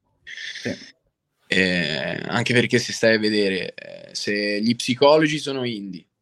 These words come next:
Speaker 2: Fra Quintale s-, è indie, eh, Calcutta è indie e, e fanno cose che tra loro non è che siano proprio
Speaker 1: Sì,
Speaker 2: identiche.
Speaker 1: sì, come i Pinguini Thai, i Pinguini Tattici Nucleari,
Speaker 2: Eh.
Speaker 1: Lo Stato Sociale, cioè,
Speaker 2: Ma a
Speaker 1: chiamarli
Speaker 2: volte
Speaker 1: indie è <laughs>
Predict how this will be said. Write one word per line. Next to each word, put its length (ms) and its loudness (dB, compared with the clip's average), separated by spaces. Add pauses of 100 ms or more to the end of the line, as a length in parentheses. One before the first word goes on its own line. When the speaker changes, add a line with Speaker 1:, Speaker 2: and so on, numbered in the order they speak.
Speaker 2:
Fra 200 -4
Quintale 440 2
s-, 160 -4
è 100 -6
indie, 760 -2
eh, 180 -8
Calcutta 540 -2
è 40 2
indie 520 -2
e, 240 -10
e 80 -8
fanno 320 -2
cose 280 4
che 120 -8
tra 160 -6
loro 260 -2
non 100 -4
è 60 -6
che 120 -12
siano 280 -12
proprio 320 -16 (1200)
Speaker 1:
Sì, 80 -8
Speaker 2:
identiche. 340 0
Speaker 1:
sì, 240 -4 (240)
come 180 0
i 40 -2
Pinguini 440 2
Thai, 400 4
i 40 -2
Pinguini 300 -2
Tattici 360 -4
Nucleari, 720 2
Speaker 2:
Eh. 40 -4
Speaker 1:
Lo 100 -4
Stato 360 0
Sociale, 680 0
cioè, 200 -2 (520)
Speaker 2:
Ma 80 -2
a 0 -
Speaker 1:
chiamarli 400 4
Speaker 2:
volte 220 8
Speaker 1:
indie 320 6
è 640 -2 (280)
<laughs> 420 -2